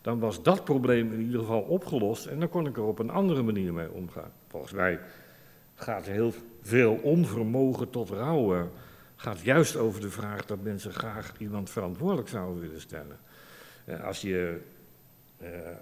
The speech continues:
als je geliefde of je vriend is doodgereden door een slordige automobilist, dan is dat handig en dan hebben we daar een rechter voor. Maar voor de rest is er weinig, eh,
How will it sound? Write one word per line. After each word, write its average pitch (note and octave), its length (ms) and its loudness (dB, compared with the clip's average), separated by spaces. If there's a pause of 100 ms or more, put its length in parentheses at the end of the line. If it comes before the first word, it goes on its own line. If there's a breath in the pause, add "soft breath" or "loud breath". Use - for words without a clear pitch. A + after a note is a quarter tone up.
als F#2+ 160 -12
je F#2 160 -8
geliefde F2+ 520 -6
of F#2+ 200 -10
je F2 120 -12
vriend F#2+ 420 -4
is E2 340 -10
doodgereden G2 760 0
door F#2 220 -4
een F2+ 80 -6
slordige G2+ 440 -2
automobilist, G2 840 -4
dan A2+ 160 -4
is G2+ 100 -6
dat F2+ 160 -8
handig F#2 420 -2
en A#2 80 -6
dan G#2 180 -4
hebben F2+ 260 -4
we F2 60 -4
daar F2 200 -6
een F2+ 120 -6
rechter A#2+ 340 -4
voor. G2 260 -4 (360 loud breath)
Maar C#2+ 160 -10
voor D#2+ 120 -10
de D#2+ 80 -8
rest F#2+ 460 -8 (840 loud breath)
is - 240 -10
er F#2+ 160 -4
weinig, C3+ 580 -4
eh, A2+ 420 -6